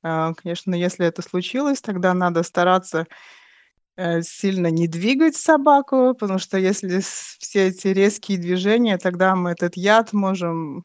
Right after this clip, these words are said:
еще больше распространять по организму, и тогда, конечно, шанс на выздоровление будет намного ниже.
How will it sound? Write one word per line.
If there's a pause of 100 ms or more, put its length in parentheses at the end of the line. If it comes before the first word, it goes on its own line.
еще
больше
распространять
по
организму,
и (520)
тогда,
конечно, (560)
шанс
на
выздоровление
будет
намного
ниже.